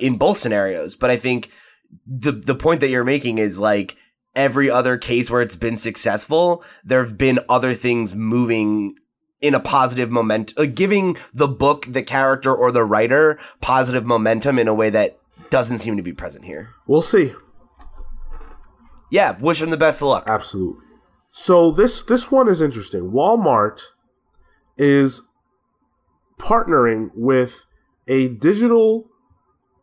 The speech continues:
Speaker 2: book publisher. Uh, I guess they, they manufacture e-readers,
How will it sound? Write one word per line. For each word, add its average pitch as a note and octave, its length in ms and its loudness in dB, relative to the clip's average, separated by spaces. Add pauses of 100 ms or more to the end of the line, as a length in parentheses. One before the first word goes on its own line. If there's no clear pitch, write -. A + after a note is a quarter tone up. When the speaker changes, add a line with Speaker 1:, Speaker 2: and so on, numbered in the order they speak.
(560)
Speaker 2:
book F#3+ 440 0
publisher. G3 800 0 (260)
Uh, B2 340 2
I D3+ 120 2
guess E3 160 0
they, E3+ 120 2
they D#3 200 0
manufacture D3+ 960 2
e-readers, E3 800 -4